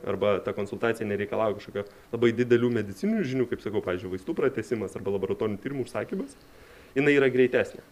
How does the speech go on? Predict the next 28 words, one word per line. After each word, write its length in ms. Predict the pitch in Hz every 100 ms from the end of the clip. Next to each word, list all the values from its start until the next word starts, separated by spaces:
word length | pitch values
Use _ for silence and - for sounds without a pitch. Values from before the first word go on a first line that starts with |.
| - -
Bet 400 | 101 113 117 120
jeigu 480 | 123 127 127 127 117 113
tai 100 | 117
yra 160 | 117 110
konsultacija 720 | 117 110 117 107 117 120 123
dėl 160 | 107 110
medicininių 540 | 110 104 - 170 160 117
priežasčių, 400 | 113 104 - 107
kažkokio 380 | 107 107 104 95 98 95 95 - - -
skausmo 640 | - 127 120 117 110 98
ar 120 | 92 -
kažkokių 540 | 101 - 101 101 107 104
kitų, 260 | 104 135 131 - -
o, 160 | 110 101 -
pakitimų, 540 | 101 107 - 117 180 - - - - -
tai 80 | 110
jinai 140 | 110 110
deja 240 | 104 104 101 - - 101 107
būna 300 | 113 110 95 85 -
žymiai 320 | 101 113 107
ilgesnė 400 | 95 104 120 147
ir 80 | 110
tai 120 | 127
yra 80 | 107
vienas 300 | 104 101 95
iš 120 | 87 110
jos 220 | 98 -
minusų. 400 | 98 104 - 202